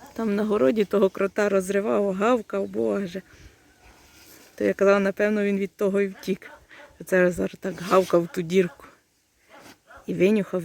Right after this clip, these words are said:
з якої він сторони загортає. І риє туди, риє. Цесар, ти мені щас тут накопаєш катакомбів. Він за милу душу би порити, да? Ой, боже.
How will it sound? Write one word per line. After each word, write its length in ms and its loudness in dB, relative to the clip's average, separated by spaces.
з 200 -8
якої 280 2
він 120 -2
сторони 560 0
загортає. 720 0
І 80 -10
риє 380 2
туди, 300 -2
риє. 260 -4
Цесар, 500 -2
ти 120 -8
мені 140 -2
щас 200 -10
тут 160 -10
накопаєш 540 0
катакомбів. 920 -2
Він 100 0
за 160 2
милу 300 4
душу 320 -2
би 160 -2
порити, 560 -2
да? 260 0
Ой, 180 6
боже. 280 -16